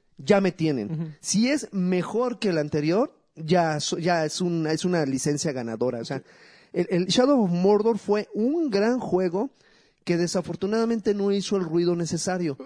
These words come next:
Speaker 2: Fue como
Speaker 1: O sea, sí
Speaker 2: un
Speaker 1: se jugó mucho, pero
Speaker 2: Sí, fue muy, muy lento como fue haciendo ruido. Poco a poco fue creciendo de boca en boca,
Speaker 1: ¿Sabes
Speaker 2: ¿no?
Speaker 1: qué? Yo a ese efecto le llamo el efecto Darksiders.
Speaker 2: Sí, sí.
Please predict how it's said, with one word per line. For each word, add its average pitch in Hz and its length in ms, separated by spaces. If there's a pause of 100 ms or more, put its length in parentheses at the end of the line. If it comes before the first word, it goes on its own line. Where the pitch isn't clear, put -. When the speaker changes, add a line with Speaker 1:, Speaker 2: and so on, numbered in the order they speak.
(140)
Speaker 2:
Fue 277 200
como 320 260
Speaker 1:
O 277 80
sea, 269 100
sí 285 80
Speaker 2:
un 311 60
Speaker 1:
se 359 80
jugó 254 260
mucho, 226 420 (240)
pero 196 300
Speaker 2:
Sí, 190 80
fue - 80
muy, 247 400
muy 226 220
lento 233 380
como 175 280
fue 202 220
haciendo 214 320
ruido. 175 260
Poco 175 240
a - 60
poco 208 180
fue 202 120
creciendo 214 380
de 202 60
boca 185 220
en 180 80
boca, 185 200
Speaker 1:
¿Sabes 330 200
Speaker 2:
¿no? 202 60
Speaker 1:
qué? 285 120
Yo 277 120
a 294 40
ese 285 140
efecto 254 340
le 208 60
llamo 214 280
el 143 160
efecto 180 380
Darksiders. 143 960
Speaker 2:
Sí, 262 220 (360)
sí. 220 80